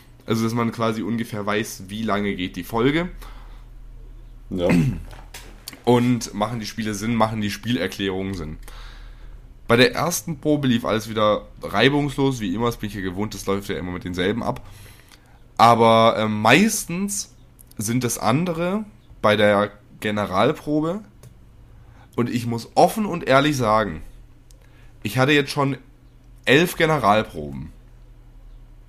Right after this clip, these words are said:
Speaker 2: Mhm.
Speaker 1: Jetzt die zwölfte.
Speaker 2: Ja.
Speaker 1: Es ist noch nie so problemlos gelaufen.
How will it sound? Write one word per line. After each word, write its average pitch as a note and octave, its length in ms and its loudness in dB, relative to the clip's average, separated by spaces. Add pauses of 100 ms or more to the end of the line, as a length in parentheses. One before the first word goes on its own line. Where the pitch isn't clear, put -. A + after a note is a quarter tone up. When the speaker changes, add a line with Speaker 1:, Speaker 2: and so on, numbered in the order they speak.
(140)
Speaker 2:
Mhm. G2 320 -2
Speaker 1:
Jetzt C3 240 0
die C#3+ 80 0
zwölfte. A2+ 580 2 (1300)
Speaker 2:
Ja. F#2+ 360 2 (360)
Speaker 1:
Es C3+ 440 2
ist C3 460 0 (120)
noch B2 680 -2 (160)
nie C3+ 720 2 (840)
so A2+ 520 4
problemlos E3 960 0
gelaufen. B2+ 760 -2